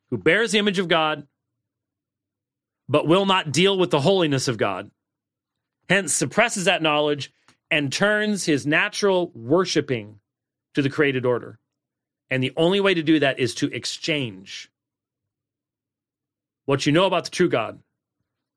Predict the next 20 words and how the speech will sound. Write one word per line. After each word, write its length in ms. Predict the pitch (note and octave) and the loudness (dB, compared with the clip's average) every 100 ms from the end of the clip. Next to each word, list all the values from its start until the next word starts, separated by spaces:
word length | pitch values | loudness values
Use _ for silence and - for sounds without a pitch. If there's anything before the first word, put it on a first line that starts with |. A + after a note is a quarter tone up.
| _ _ _ _ _ _ _ | _ _ _ _ _ _ _
for 80 | B2+ | -4
what 120 | C3 | -4
is 100 | A#2+ | -2
false 460 | - C#3+ G#2+ - - | 0 0 -2 -10 -14
in 80 | B2+ | -12
the 60 | A#2 | -8
created 300 | C#3 A#2 G#2 | -6 -6 -6
order. 260 | A2 A2 A2 _ _ _ _ _ _ _ _ _ _ _ _ _ _ _ _ _ - | -10 -12 _ _ _ _ _ _ _ _ _ _ _ _ _ _ _ _ _ _ -2
And 180 | D3+ C#3+ | -2 0
so 460 | - F#3 E3+ D3 _ _ _ _ _ _ _ _ _ _ _ _ _ _ | 2 2 2 -2 _ _ _ _ _ _ _ _ _ _ _ _ _ _
the 100 | C#3+ | 0
desire 420 | D#3 D3 F3+ G3+ G#3 | 2 4 2 2 0
for 180 | F#3+ | 2
a 60 | D#3+ | 2
utopia 540 | D3 C#3 G3 G3 G3 | 2 2 0 2 0
without 360 | G3 C#3+ C#3+ D#3 | 0 0 2 2
ever 160 | E3 D#3+ | 0 0
dealing 280 | D#3 E3 | 2 2
with 120 | D#3 C#3 | 2 0
sin, 440 | E3 B2+ F#2+ G2 | 0 -2 -6 -18